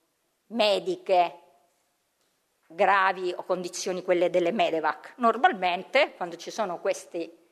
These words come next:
viaggi, sono delle condizioni che fanno parte della vita di viaggio e normalmente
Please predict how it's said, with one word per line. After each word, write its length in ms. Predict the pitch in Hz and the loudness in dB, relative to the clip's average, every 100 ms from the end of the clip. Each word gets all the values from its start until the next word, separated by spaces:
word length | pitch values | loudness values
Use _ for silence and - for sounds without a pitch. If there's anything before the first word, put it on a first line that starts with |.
| _ | _
viaggi, 480 | 311 233 147 175 214 | 0 2 2 -2 -6
sono 260 | - 180 170 | -6 -4 -2
delle 220 | 196 196 | -2 -2
condizioni 800 | 220 220 220 - 180 185 190 - - _ _ - | -2 -2 -6 -4 0 0 -2 -12 -20 _ _ -20
che 100 | 165 | -14
fanno 320 | - 165 165 | -6 -6 -2
parte 760 | 185 202 180 - - 185 - - _ _ _ _ | 0 0 -2 -8 0 0 0 -12 _ _ _ _
della 240 | - 185 170 | -2 2 2
vita 240 | 180 180 | 0 -4
di 80 | 175 | -2
viaggio 400 | 269 180 156 165 | 2 4 4 -2
e 40 | |
normalmente 920 | 208 262 190 160 175 165 - 160 - | -2 -2 -2 -2 -2 -2 -6 -12 -12